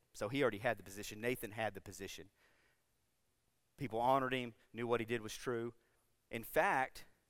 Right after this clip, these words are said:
after, uh, reading the text, we can tell that he already knew what David did before David knew that he knew,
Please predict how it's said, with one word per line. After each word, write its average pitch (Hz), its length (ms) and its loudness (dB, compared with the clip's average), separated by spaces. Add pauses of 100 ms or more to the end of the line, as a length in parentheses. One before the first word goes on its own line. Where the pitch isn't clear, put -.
(520)
after, 135 440 6
uh, 139 100 10
reading 143 360 2
the 113 60 -6
text, - 380 0
we 143 80 -2
can 131 120 -4
tell 131 220 4
that 113 100 -2
he 202 280 -2
already 123 200 4
knew 131 180 0
what 113 220 -2
David 113 420 2
did 143 280 4 (180)
before 139 260 2
David 135 500 6
knew 113 220 2
that 104 140 -4
he 110 140 -4
knew, 80 260 -12